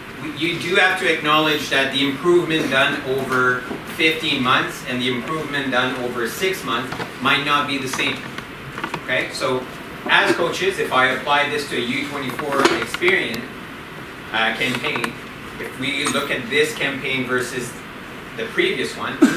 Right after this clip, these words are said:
if we're just talking about Germany, we're not talking about the national youth program, if we're just talking about, about Germany, it's in six months. So we need the players to be at a certain level where in the previous campaign,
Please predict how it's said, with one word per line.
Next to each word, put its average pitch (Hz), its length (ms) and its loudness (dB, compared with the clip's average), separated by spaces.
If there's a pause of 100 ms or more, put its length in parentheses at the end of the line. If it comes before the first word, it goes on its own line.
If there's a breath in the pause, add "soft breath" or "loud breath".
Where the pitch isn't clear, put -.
if 151 120 0
we're 180 160 4
just - 280 2
talking 185 260 2
about 160 220 0
Germany, 131 360 0
we're 110 80 -2
not 131 220 4
talking 135 220 -2
about 131 200 -2
the 127 140 -2
national 127 400 -2
youth 151 240 -2
program, 139 380 0
if - 100 -6
we're 120 140 -4
just 156 160 -6
talking 143 240 -4
about, 131 200 -2 (640)
about 135 280 -2 (200)
Germany, 151 460 2
it's - 160 -6
in 147 140 -4
six - 340 -6
months. 147 300 -2
So 123 240 -2
we 151 180 -2
need 156 340 2
the 180 120 -4
players 147 420 2
to 127 100 -4
be 127 300 0 (460)
at 127 120 2
a 131 60 0
certain 151 540 0
level 127 360 2 (520)
where 135 320 6
in 127 140 0
the 117 80 0
previous 180 460 2
campaign, 131 680 0